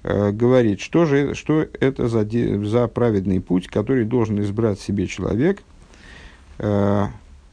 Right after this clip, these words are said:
всякий, имеется в виду путь,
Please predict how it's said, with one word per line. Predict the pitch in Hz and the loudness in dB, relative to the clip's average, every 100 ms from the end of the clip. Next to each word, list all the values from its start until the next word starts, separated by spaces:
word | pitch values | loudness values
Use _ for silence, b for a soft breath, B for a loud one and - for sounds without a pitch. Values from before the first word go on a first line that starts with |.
| - - | -20 -20
всякий, | - - 147 127 - 87 87 - - - | -10 0 2 2 0 -4 -4 -10 -20 -10
имеется | 107 104 98 90 - | -2 0 0 0 -2
в | 95 | 0
виду | 95 98 | 0 0
путь, | 90 120 95 - | 0 0 -2 -4